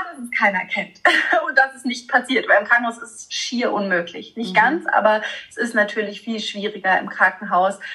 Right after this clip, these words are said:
Speaker 1: in so eine, solche Gefühle zu kommen als zu Hause. Und deswegen ist es in unseren Breitengraden so ungewöhnlich. Genau.
Speaker 2: Ja.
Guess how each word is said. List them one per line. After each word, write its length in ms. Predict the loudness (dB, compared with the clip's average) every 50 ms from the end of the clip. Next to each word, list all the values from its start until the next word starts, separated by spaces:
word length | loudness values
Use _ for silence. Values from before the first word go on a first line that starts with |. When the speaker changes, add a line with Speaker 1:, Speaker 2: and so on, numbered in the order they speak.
| -14 -14 -16 -16 _
Speaker 1:
in 120 | -6 -4 -2
so 100 | 0 0
eine, 180 | -2 -2 -6 -6
solche 380 | -2 2 2 2 2 0 -4 -10
Gefühle 380 | -10 -8 -4 -2 0 0 -2
zu 160 | -4 -8 -14 -12
kommen 420 | -4 -2 0 0 0 -2 -4 -2 0
als 240 | 0 0 0 -2 -10
zu 200 | -14 -8 -2 4
Hause. 300 | 6 6 6 4 2 0
Und 60 | -2
deswegen 320 | -2 -2 -2 -2 -4 -2 -2
ist 180 | -4 -4 -4
es 180 | -8 -10 -10 -12 -14 -16 -16 -18 _ _ _ -20 _
in 140 | -8 -4 -2
unseren 300 | 0 2 4 4 4 4
Breitengraden 720 | 6 4 2 2 2 0 -2 0 4 4 4 4 2 0 -4
so 120 | -6 -6
ungewöhnlich. 920 | -4 -4 -4 -4 -6 -8 -6 -6 -6 -6 -8 -10 -16 -20 -20 -20 -20 _ _ _ _ -8
Genau. 380 | -6 -6 -4 -4 -6 -8 -10 -12 -16 _ _ _ _
Speaker 2:
Ja. 140 | -12 -12 -12